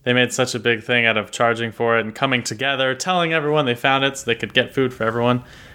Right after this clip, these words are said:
But we didn't get to see what food they got. So hopefully we'll get that next week. I know next week we will get a loved one's visit. Jeff teased it as the greatest loved one visit that's ever happened. So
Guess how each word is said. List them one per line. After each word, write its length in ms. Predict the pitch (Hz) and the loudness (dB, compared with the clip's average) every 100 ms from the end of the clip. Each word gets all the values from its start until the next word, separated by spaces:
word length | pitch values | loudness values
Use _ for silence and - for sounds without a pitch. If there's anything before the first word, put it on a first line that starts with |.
| - | 0
But 100 | 139 | 4
we 60 | |
didn't 140 | 151 170 | 6 4
get 120 | 170 | 2
to 40 | - | -2
see 160 | - | 0
what 140 | 160 156 | 0 0
food 160 | 165 | -2
they 100 | 156 | 0
got. 460 | 104 101 - - - | 2 2 0 -6 -14
So 80 | 117 | -8
hopefully 300 | 135 - 139 | -4 0 0
we'll 100 | 123 | 2
get 160 | 120 | 2
that 160 | 120 107 | 2 2
next 220 | 113 - | 0 -2
week. 220 | 110 107 - - - - | -4 -6 -12 -20 -14 -2
I 100 | 131 | 0
know 220 | 139 175 | 2 2
next 280 | 170 170 - | 2 0 0
week 160 | 160 | 0
we 120 | 139 127 | 2 2
will 300 | 135 180 175 | 4 2 2
get 280 | 151 151 | 2 2
a 80 | 120 | 2
loved 280 | 123 139 147 | 2 2 2
one's 240 | 135 127 | -2 -2
visit. 440 | 117 123 127 120 - - - - - - | 0 0 2 0 -2 -18 -20 -20 -20 -12
Jeff 300 | - 143 127 | 0 0 0
teased 320 | - 139 123 127 | 2 2 2 2
it 120 | 113 | 2
as 500 | 117 113 110 - - | 2 2 2 -2 -4
the 80 | 120 | -6
greatest 460 | - 120 113 - | -2 0 0 0
loved 220 | 127 120 107 | 4 2 2
one 240 | 117 113 | -2 0
visit 360 | 110 113 113 113 | 0 0 0 -2
that's 180 | 107 - | -4 0
ever 280 | 117 110 | 0 0
happened. 500 | 110 113 110 104 98 - - - - - - - | 2 2 0 -6 -8 -14 -20 -20 -20 -20 -20 -14
So 500 | - 113 107 104 | 0 2 4 0